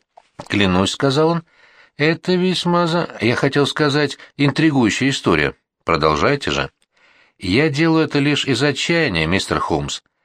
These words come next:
Но я должна попытаться. Начну с того, что весь последний год я была совершенно счастлива, работая у леди Майо. Увы, мои родители умерли,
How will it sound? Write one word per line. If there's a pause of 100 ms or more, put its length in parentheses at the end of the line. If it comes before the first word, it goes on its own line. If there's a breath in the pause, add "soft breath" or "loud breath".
(400)
Но
я
должна
попытаться. (640)
Начну
с
того,
что
весь
последний
год (560 soft breath)
я
была
совершенно
счастлива,
работая
у
леди
Майо. (420)
Увы, (360 soft breath)
мои
родители
умерли,